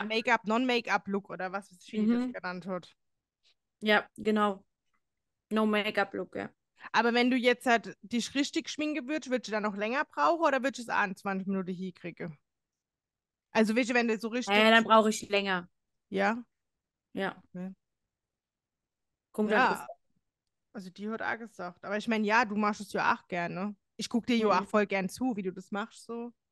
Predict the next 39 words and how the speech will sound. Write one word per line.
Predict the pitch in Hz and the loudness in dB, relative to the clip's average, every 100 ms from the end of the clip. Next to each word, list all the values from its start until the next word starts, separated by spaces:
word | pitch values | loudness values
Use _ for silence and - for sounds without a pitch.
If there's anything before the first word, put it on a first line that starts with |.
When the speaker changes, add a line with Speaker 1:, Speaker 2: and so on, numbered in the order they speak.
| _ _ _ _ _ _ _ _ | _ _ _ _ _ _ _ _
Speaker 1:
Für | 220 | -2
mich | 226 - | -2 -2
kennt | 277 233 | -6 -4
ihr | - | -2
auch | |
mal | 240 262 | -2 -2
so | 240 | -6
YouTube-Video, | 190 208 - 175 202 185 | -6 -10 -12 -14 -12 -8
mal, | 190 185 | -6 -6
die | 180 - | -8 -14
hat | 190 208 | -4 -2
jemand | 220 208 | -2 -4
mich | 190 185 | -4 -4
auch | |
mal | 220 208 | -2 -4
geschminkt. | 214 - 196 190 | -8 -6 -6 -6
Das | - | -8
war, | 208 202 - - | -4 -4 -6 -6
also, | 226 202 | -6 0
das | 320 - | -2 0
fand | 440 403 | -2 -2
ich | - | 2
angenehm, | 285 302 269 220 208 | 4 4 4 0 0
so | 202 208 | -2 -6
dieses, | 202 185 196 196 - _ _ _ _ _ _ _ _ _ _ | -6 -6 -8 -10 -16 _ _ _ _ _ _ _ _ _ _
ne, | 214 247 269 | -4 -2 -2
also, | 240 214 214 185 _ _ | -4 -6 -8 -12 _ _
wie | 220 | -8
du | 233 | -6
das | 233 - | -4 -4
so | 208 | -6
gemacht | 196 220 302 339 | -2 -2 -2 -8
hast, | 320 | -6
auch | - 262 294 | -2 0 0
so. | - 294 294 311 330 _ _ _ _ - | -2 -6 -4 -4 -6 _ _ _ _ -18
Das | - | -6
war | 240 | -4
echt | 262 - | -4 -4
angenehm. | - 190 190 180 180 185 | -4 -4 -4 -6 -4 -6